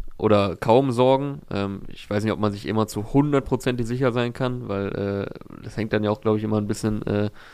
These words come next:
vom Staatsanw-, von der Staatsanwaltschaft ab, wie was ausgelegt wird. Oder ob er nur denkt, das ist alles so gedeckt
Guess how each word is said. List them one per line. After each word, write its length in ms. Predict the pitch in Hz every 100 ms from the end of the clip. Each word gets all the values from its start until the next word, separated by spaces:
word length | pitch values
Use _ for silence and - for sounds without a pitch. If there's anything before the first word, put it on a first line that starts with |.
| - -
vom 200 | 107 104
Staatsanw-, 600 | 107 113 117 117 110 101
von 140 | 110
der 80 | 107
Staatsanwaltschaft 680 | 120 113 117 110 110 117
ab, 140 | - 110
wie 160 | 110 110
was 140 | 107
ausgelegt 540 | - 113 - 117 117 -
wird. 200 | 123 - - - - -
Oder 340 | 113 143 143
ob 180 | 123 -
er 160 | 120 120
nur 200 | 123 120
denkt, 340 | 107 143 147
das 140 | 110 113
ist 100 | -
alles 240 | 101 107
so 140 | 110 107
gedeckt 480 | 104 113 - -